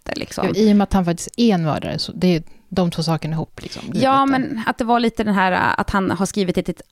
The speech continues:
Speaker 1: i anteckningsblocket när han var tretton,
Speaker 2: Mm.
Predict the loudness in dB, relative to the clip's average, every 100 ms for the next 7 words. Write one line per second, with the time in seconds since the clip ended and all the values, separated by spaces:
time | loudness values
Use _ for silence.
0 | _ -16 -14 -16 -20 _ 0 0 0 -2
1 | -2 -2 -2 -2 -4 -4 -2 0 2 0
2 | -2 -4 -2 2 0 -2 -4 -6 -4 -4
3 | -2 0 2 0